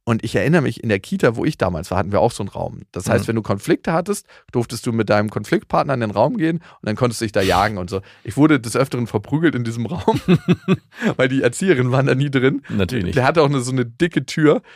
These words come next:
Speaker 1: Das heißt, man hat sich da richtig drin geprügelt und dann ist man irgendwann wieder rausgekommen. Und eigentlich ist das ein total geiler Raum gewesen, weil du halt maximal ausrasten konntest.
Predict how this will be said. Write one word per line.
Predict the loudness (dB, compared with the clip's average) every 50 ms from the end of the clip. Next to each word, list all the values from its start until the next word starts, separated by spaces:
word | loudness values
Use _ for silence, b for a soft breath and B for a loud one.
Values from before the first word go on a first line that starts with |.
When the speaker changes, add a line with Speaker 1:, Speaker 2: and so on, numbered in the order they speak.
| B B B -6
Speaker 1:
Das | -4 -2
heißt, | 0 0 0 0
man | -2 -4 -4
hat | -4 -4 -6
sich | -6 -4
da | -4 -4
richtig | -4 -6 -10 -10 -10 -12 -14
drin | -12 -8 -6
geprügelt | -6 -6 -6 -6 -6 -2 0 0 0
und | 0
dann | 0
ist | 0 0
man | -2 0 0
irgendwann | 0 0 2 2 4
wieder | 4 4 4
rausgekommen. | 4 2 0 0 -2 -6 -6 -2 0 0 0 0 -4 B -14 -14 B B B B B B B B B _ _
Und | -6 -4 -4
eigentlich | -4 -2 -2 0 -2 -2 -4 -6 -8 -6 -6 -6 -6 -6 -8 -14 -20 _ _ _ _
ist | -8 -6 -4
das | -4 -4 -4
ein | -4 -4
total | -4 -6 -4 -4 -4 -2 0 0 0
geiler | 0 2 2 4 4 2
Raum | 2 2 0 0 0 -2
gewesen, | -4 -2 -2 -2 -4 -2 -2
weil | -2 -2
du | 0 0 -2
halt | -2 -2 -2
maximal | -6 -8 -8 -10 -12 -8 -6 -4 -2 0 0 0
ausrasten | 0 0 -2 -2 -2 -4 -6 -6 -6 -8 -12 -12
konntest. | -8 -8 -8 -8 -8 -12 -16